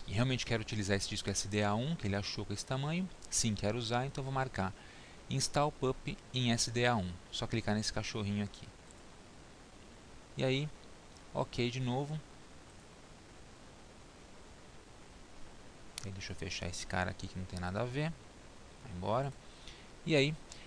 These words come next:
ele pergunta, onde é que estão os arquivos de instalação? Eles estão no C D ou estão em um diretório no H D da, da sua máquina? Eles estão no C D. Então, eu clico em C D. Inserir o C D,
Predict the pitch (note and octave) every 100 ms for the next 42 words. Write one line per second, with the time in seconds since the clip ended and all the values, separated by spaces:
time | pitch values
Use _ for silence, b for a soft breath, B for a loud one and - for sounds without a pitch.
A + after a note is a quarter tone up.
0 | B B2+ - C#3 A2 G#2 B2 C#3 F3 G3
1 | F3+ - - C#3+ C3+ B2 A#2 A#2+ - A#2
2 | A#2+ A#2+ A#2+ - A#2 A#2+ - - E2+ F#2
3 | - - - G2 G2+ - F#2 G#2 - D#3
4 | D#3+ G3 - E3+ - D3+ D3 C3+ C3 -
5 | A2+ A2+ A#2 A2+ G#2+ G2+ G2+ G2+ F#2+ F2+
6 | F2+ A2 F#2+ E2+ - - - B B B
7 | - F#2 G2+ C3 C3 C3+ - E3 G#2+ F#2
8 | - - - - A#2+ - G2 B2 - B2
9 | D#3 F3 - - - - - - - -
10 | - - - - - - - - - -
11 | - - - - - A2 - G2 G2 -
12 | G2+ G2 B2+